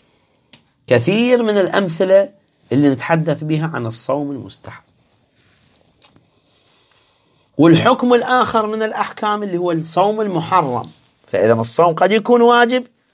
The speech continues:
وقد يكون مستحب وقد يكون حرام، وانطينا أمثلة للواجب والمستحب. أما الحرام، أمثلة الصوم المحرم مثل صوم يومي العيدين، صوم يومي العيدين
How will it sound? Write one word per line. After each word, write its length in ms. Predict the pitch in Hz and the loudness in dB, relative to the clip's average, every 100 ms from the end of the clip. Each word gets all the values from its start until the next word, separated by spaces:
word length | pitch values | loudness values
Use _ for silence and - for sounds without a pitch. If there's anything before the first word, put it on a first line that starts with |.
| _ _ _ _ | _ _ _ _
وقد 320 | 113 117 180 | -8 -2 -2
يكون 340 | 208 208 233 233 | -2 0 2 2
مستحب 520 | 220 294 - 247 202 | -2 -2 -2 -2 -4
وقد 280 | 165 208 320 | -4 0 2
يكون 300 | - 226 160 | 2 0 -4
حرام، 440 | 135 110 82 80 _ _ _ _ _ | -6 -6 -8 -14 _ _ _ _ _
وانطينا 560 | 107 117 165 196 165 151 | -8 -2 2 2 2 2
أمثلة 320 | 160 160 139 | 0 2 0
للواجب 580 | 127 120 143 190 185 165 | 2 2 2 2 0 -4
والمستحب. 600 | 110 95 - - - - | -6 -8 -14 -18 -16 -4
أما 260 | 160 202 214 | -2 -2 -4
الحرام، 560 | - 214 247 262 247 - _ _ _ _ _ _ 185 | -2 0 2 0 -2 -8 _ _ _ _ _ _ -4
أمثلة 420 | 240 214 233 214 | -2 0 0 0
الصوم 420 | 208 - 220 214 208 | -4 -4 -2 -2 -2
المحرم 640 | 196 170 190 185 190 190 _ _ _ _ _ _ | -4 -4 -4 -4 -6 -12 _ _ _ _ _ _
مثل 340 | 135 156 185 160 | 0 2 2 0
صوم 380 | - 214 233 220 | 0 0 0 2
يومي 560 | 190 175 165 202 247 | 4 4 4 4 4
العيدين، 760 | 233 - 156 135 151 190 180 165 _ _ _ _ _ _ _ _ _ _ _ _ _ _ _ _ _ _ _ _ | 2 2 2 2 2 0 -6 -16 _ _ _ _ _ _ _ _ _ _ _ _ _ _ _ _ _ _ _ _
صوم 380 | - - 143 180 | -4 2 2 4
يومي 380 | 160 113 107 104 | 2 0 -2 -4
العيدين 600 | 98 95 92 - 143 160 | -6 -6 -6 -6 -6 -10